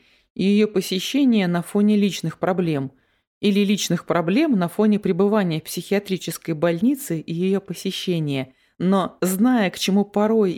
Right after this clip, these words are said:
имеют интерес люди, я предполагаю, что несколько человек с интересом и к этой теме все-таки найдутся. Во избежание клеветы, неправды, путаницы,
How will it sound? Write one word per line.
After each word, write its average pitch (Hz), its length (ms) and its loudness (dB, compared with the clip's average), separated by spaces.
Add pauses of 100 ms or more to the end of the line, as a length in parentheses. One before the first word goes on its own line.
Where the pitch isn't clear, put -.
имеют 190 400 2
интерес 165 480 -4
люди, 208 380 0 (400)
я 240 160 2
предполагаю, 220 800 0
что - 220 -4
несколько 202 460 0
человек 185 520 0
с - 80 -2
интересом 175 680 -2
и 147 80 -2
к - 140 -6
этой 165 220 -2
теме 240 580 0 (300)
все-таки 208 580 -2
найдутся. 175 720 -4 (1300)
Во 170 200 2
избежание 247 640 2
клеветы, 220 560 0
неправды, 170 640 0
путаницы, 170 800 -4